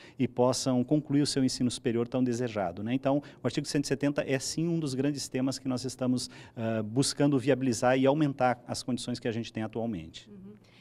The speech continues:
Speaker 2: E foi aqui em Blumenau, no dia dois de maio de mil novecentos e setenta e quatro, que criaram a ideia da caf, né? O que que mudou desde então?
Speaker 1: Olha só que interessante isso, a gente retorna agora quarenta e cinco anos depois pra caf, e nos, nos cinquenta e cinco anos de,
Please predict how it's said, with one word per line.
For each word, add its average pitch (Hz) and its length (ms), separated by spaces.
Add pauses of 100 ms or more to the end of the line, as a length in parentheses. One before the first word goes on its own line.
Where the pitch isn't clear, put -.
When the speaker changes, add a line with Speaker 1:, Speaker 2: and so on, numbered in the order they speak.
(160)
Speaker 2:
E 220 80
foi 240 220
aqui 240 200
em 277 100
Blumenau, 247 460
no 254 100
dia 233 200
dois 269 380
de 269 100
maio 254 260
de 240 120
mil 254 180
novecentos 269 320
e - 0
setenta 247 300
e 196 40
quatro, 254 380
que 262 100
criaram 285 380
a 254 80
ideia 226 280
da 214 140
caf, 190 380
né? 196 140 (180)
O - 40
que 349 100
que 427 100
mudou 285 340
desde 220 300
então? 180 260 (580)
Speaker 1:
Olha 196 140
só 123 240
que 117 480
interessante 135 640
isso, 156 160
a - 20
gente 135 220
retorna 135 400
agora 123 220
quarenta 127 260
e 120 40
cinco - 260
anos 127 140
depois 120 280
pra 117 160
caf, 131 380
e - 20
nos, 120 320
nos 120 240
cinquenta 117 460
e - 20
cinco 117 380
anos 110 240
de, 104 260